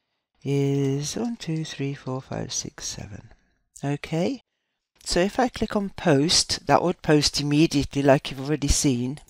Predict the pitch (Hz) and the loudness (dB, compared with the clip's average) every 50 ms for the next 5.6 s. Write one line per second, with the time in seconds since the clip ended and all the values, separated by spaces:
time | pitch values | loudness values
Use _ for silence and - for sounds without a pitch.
0 | _ - 180 180 175 196 - - - - - - - - _ _ _ _ _ _ | _ 4 6 8 8 8 6 4 0 -4 -4 -4 -6 -14 _ _ _ _ _ _
1 | _ _ _ _ - - - - - 175 170 - - 240 226 - - 208 - - | _ _ _ _ -12 -12 -12 -10 -6 -6 -2 2 2 2 2 2 0 -2 0 -2
2 | 185 185 175 - - - 214 220 - - - 147 131 127 131 151 175 - - - | -2 -2 0 -2 0 2 2 2 2 0 -4 -4 -2 -2 -2 -4 -6 -10 -16 -20
3 | _ _ _ _ _ _ _ _ _ _ _ _ - - 170 175 - 185 180 202 | _ _ _ _ _ _ _ _ _ _ _ _ 0 0 2 2 2 4 4 4
4 | 202 - - - - - 185 - - 170 165 - - - - 202 - - - - | 2 2 -2 -4 -4 -4 -2 -2 0 0 4 4 2 2 2 -2 -6 -6 -6 -2
5 | - 190 165 143 131 127 127 131 156 165 - | 2 2 4 4 6 4 4 4 2 0 -2